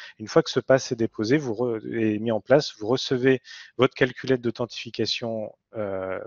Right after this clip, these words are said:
pour l'espace S N D S et il y a une double signature à effectuer sur le bordereau de remise de calculette et c'est uniquement à la contre-signature de l'A E D, de l'autorité d'enregistrement déléguée, donc, euh, c'est pas très compliqué, c'est soit Claire, soit moi.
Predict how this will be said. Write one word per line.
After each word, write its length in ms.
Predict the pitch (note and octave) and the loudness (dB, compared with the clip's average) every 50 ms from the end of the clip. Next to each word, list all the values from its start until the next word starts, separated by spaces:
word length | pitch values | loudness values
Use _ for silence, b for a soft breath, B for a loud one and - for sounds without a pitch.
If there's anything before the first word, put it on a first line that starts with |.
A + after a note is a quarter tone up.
| G2+ _ | -14 _
pour 220 | _ - B2 A#2+ A#2 | _ -8 -2 -2 -2
l'espace 480 | G#2+ G2 - - - A2+ G#2+ - - | -2 -2 -6 -2 0 0 0 0 -4
S 160 | G#2+ - - A#2 | -10 -8 -8 -8
N 100 | G2+ F#2+ | -8 -4
D 100 | F#2+ G2+ | 2 4
S 320 | A2 C#3+ D#3 - - - B B B B B B B B | 4 4 4 2 -4 -4 B B B B B B B B
et 80 | A2 | 0
il 40 | G#2+ | 4
y 60 | A2+ | 4
a 40 | B2+ | 4
une 240 | B2 A2+ A2 G#2+ G#2 | 4 2 -4 -6 -4
double 320 | B2 D#3+ D#3 D3+ C#3+ C3+ | -4 -2 -2 0 -2 -2
signature 880 | - - - C3+ B2 B2 A#2 - - - - C3+ C#3 C#3 B2 A2+ B2 - - | -2 -4 -6 0 0 0 0 0 -4 -4 0 2 2 2 2 0 -8 -12 -8
à 100 | A2+ G#2+ | -8 -8
effectuer 440 | G2+ - - A2 - _ - - | -8 -6 -8 -8 -8 _ -4 -4
sur 260 | B2 - - - G#2+ G#2 | -2 -2 -2 -4 -4 -4
le 100 | G2+ G2+ | -4 0
bordereau 680 | G#2 A#2 A2+ A#2 A2+ A2+ A2 G#2+ A2+ A#2+ A#2+ A#2+ - _ | 4 4 4 4 2 0 -2 0 0 0 -2 -2 -6 _
de 100 | G#2+ G#2+ | _ -6
remise 320 | G#2 G#2 A2 A2 A2+ A2+ A2+ | -4 -4 -4 -4 -4 -6 -6
de 80 | A2 | -8
calculette 540 | G#2 - - G#2+ G2 - - A2 C3+ D#3 - | -6 -4 -6 -6 -6 -6 0 2 2 2 2
et 40 | G#2+ | -6
c'est 140 | - - A#2+ | -8 -6 -6
uniquement 400 | A#2+ C#3 C#3 - - D#3+ D3+ B B B B B B B B B B B - | -6 -6 -8 -6 -6 -6 -6 B B B B B B B B B B B -4
à 120 | A2+ A2 | -4 0
la 300 | A2 G#2+ G2+ G2+ G#2 - - _ | 2 2 2 2 -2 -6 -10 _
contre-signature 960 | - F3+ F#3 - - - C#3+ - - - C#3 C3 B2+ - - - D#3 C3+ A#2+ | -4 -4 -4 -4 0 -2 -2 -2 0 -4 0 -2 -2 -2 0 0 0 0 0
de 80 | A2+ | 0
l'A 140 | A2+ A2 A#2+ | 2 4 4
E 80 | A#2 A2+ | 4 4
D, 200 | G#2+ A2+ C3+ E3+ | 4 4 4 4
de 60 | D3 | 4
l'autorité 480 | B2 G#2+ - - A2 G#2+ G#2 - B2+ A2+ | -2 -6 -4 -2 -2 -2 -2 -2 -4 -2
d'enregistrement 640 | A2 A2+ G#2 G#2+ G2+ G2+ G2 - - - A2 G#2+ G#2 | -2 -2 -2 -2 -6 -8 -10 -12 -10 -8 -8 -8 -4
déléguée, 420 | G2+ G#2 F#2 G2+ F#2+ G2 A2+ C#3+ | -4 -4 -4 -4 -2 0 0 0
donc, 220 | C#3 A#2 A2 G2 _ _ - | 0 -2 -14 -16 _ _ -14
euh, 80 | G2+ G2 - | -14 -12 -12
c'est 160 | - - - | -14 -14 -12
pas 100 | - - | -12 -14
très 160 | - - A2 | -12 -12 -14
compliqué, 480 | - - A2 - - - - - B2+ C#3+ | -12 -12 -16 -16 -16 -20 -6 0 0 0
c'est 380 | C#3+ - - - G#2 G2+ - - | 0 0 -4 -4 -6 -8 -8 -10
soit 320 | - - - - - B2+ A#2+ | -8 -6 -6 0 0 0 -2
Claire, 320 | - - B2 B2 A#2+ - | 0 0 2 2 2 0
soit 200 | - - - G#2+ | -4 -6 -6 -4
moi. 260 | G#2 G2+ A#2 D#3 - | -2 -2 -2 -2 -4